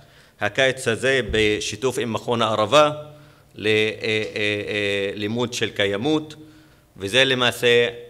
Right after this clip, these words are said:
הסיפור הראשון. אני לא ארחיב על הדברים האלה, אבל הפרויקט גם מתעסק בכל, ב-, בכמה היבטים, שאחד מהם הם למעשה החינוכיים,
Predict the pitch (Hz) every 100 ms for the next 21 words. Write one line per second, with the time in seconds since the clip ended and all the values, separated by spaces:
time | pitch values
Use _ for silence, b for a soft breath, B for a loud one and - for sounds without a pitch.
0 | - 104 - 110 123 117 107 95 - 95
1 | 85 82 _ _ b b b _ _ -
2 | 101 117 123 147 143 151 131 127 120 120
3 | 127 127 123 143 139 107 113 117 117 123
4 | 95 120 123 117 113 120 110 98 - 127
5 | 127 98 98 - - - 101 104 101 127
6 | 131 123 117 104 104 135 135 113 117 127
7 | 123 120 120 113 113 113 107 110 127 120
8 | 113 101 - 117 107 - 104 135 156